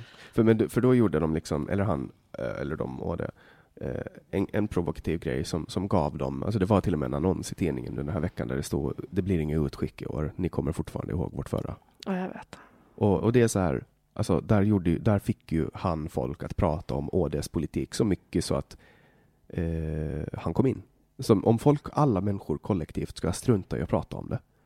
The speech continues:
Speaker 2: Mhm.
Speaker 1: Eh, och bara så här, "Okej, nu har han gjort det där, det var ett slag under bältet tycker jag, men vi låter det gå", liksom. Då,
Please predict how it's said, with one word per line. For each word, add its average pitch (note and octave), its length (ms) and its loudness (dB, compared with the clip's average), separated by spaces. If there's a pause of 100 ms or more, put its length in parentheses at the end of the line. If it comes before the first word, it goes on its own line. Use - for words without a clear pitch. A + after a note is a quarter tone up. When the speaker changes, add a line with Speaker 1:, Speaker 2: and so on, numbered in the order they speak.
(220)
Speaker 2:
Mhm. F3 220 -10 (200)
Speaker 1:
Eh, E2 200 2
och F#2+ 160 2
bara E2+ 180 2
så - 120 -2
här, A1 80 0
"Okej, G#2 320 2
nu F#2+ 340 0
har F#2 140 0
han F2+ 160 -2
gjort E2 180 -2
det D#2+ 60 0
där, A#2+ 240 4
det G#2+ 100 -2
var F2+ 160 -2
ett - 140 -8
slag D#2+ 240 -4
under - 160 -6
bältet A#2+ 400 -2 (100)
tycker - 240 -2
jag, G2+ 280 2
men F#2 380 -4
vi G2 60 -2
låter F2+ 300 -2
det D#2+ 60 -2
gå", - 160 -2
liksom. - 220 -10 (560)
Då, G#2+ 420 4